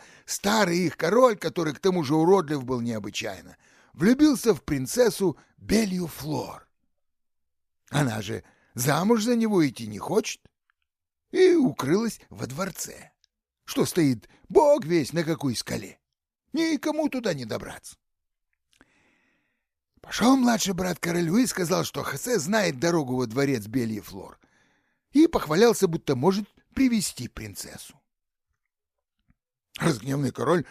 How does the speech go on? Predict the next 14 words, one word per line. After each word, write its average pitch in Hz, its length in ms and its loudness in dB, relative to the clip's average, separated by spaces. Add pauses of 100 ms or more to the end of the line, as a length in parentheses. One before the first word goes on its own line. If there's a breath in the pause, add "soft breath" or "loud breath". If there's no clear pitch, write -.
призвал 143 400 0
Хосе 254 400 -4
и 170 40 -2
повелел 226 500 0
ему 180 240 0
немедленно 180 640 2
отправляться 131 560 -6
за 104 140 -10
принцессой 175 640 -6 (200 loud breath)
и 160 100 -6
без 139 220 -2
нее 175 280 2
не 156 200 -2
возвращаться. 123 840 -10